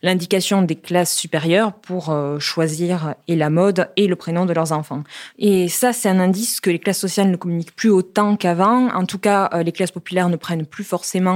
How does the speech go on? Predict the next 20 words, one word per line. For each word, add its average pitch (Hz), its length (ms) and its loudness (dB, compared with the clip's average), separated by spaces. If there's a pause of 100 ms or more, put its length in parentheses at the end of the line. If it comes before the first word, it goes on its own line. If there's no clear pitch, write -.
(140)
comme, 160 240 -2
euh, 156 140 0
indicateur, 170 720 0
euh, 147 140 -6
les 156 180 -2
goûts 180 180 -8
des 175 120 -6
classes - 360 -8 (120)
aisées 160 320 -2
pour 151 280 -6
choisir 170 320 0
le 160 60 0
prénom 160 320 -2
de 151 80 -2
leurs 147 220 -4
enfants. 180 400 2 (420)
Et 233 100 4
les 180 120 2
classes 190 240 0
sociales, 214 440 0